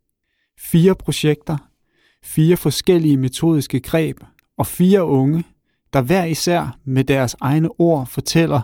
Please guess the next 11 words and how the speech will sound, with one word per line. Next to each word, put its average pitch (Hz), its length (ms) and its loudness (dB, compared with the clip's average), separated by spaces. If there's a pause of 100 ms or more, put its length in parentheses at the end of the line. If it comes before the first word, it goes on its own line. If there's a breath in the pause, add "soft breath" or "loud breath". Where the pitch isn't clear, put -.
(460 soft breath)
hvad 127 120 0 (100)
et 170 160 2
af 156 120 -6
projekterne 135 560 -2
har 123 60 2
betydet 135 520 0
for - 100 -6
dem. 120 280 -2 (1200)
Vi 135 120 2
har - 100 4
udvalgt 185 540 0